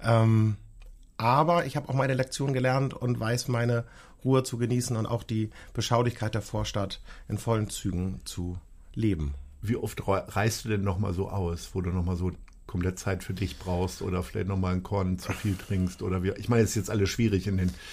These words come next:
Speaker 2: äh, gegebenen Umständen.
Speaker 1: Hm. Also jetzt auch noch mit als Vater einer kleinen Tochter noch schwieriger, aber ich versuche zumindest einmal im Monat, äh,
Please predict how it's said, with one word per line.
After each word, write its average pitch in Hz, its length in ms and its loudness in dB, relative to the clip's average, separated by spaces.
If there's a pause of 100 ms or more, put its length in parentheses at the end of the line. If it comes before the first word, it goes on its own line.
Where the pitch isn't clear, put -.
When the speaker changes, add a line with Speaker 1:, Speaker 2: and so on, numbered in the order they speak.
(360)
Speaker 2:
äh, 101 180 2
gegebenen 92 460 4
Umständen. 92 680 -2 (460)
Speaker 1:
Hm. 113 260 2 (540)
Also 92 160 -4
jetzt 101 260 -2
auch 101 200 -4 (360)
noch 123 280 0
mit 104 260 2
als 104 140 0
Vater 139 360 0
einer 113 220 2
kleinen 98 260 2
Tochter 113 380 -2
noch 113 180 -2
schwieriger, 107 580 0
aber 95 200 -2 (340)
ich - 120 -8
versuche 98 300 -2
zumindest 92 440 0
einmal 92 240 0
im 90 80 -2
Monat, 87 500 -4
äh, 80 240 -6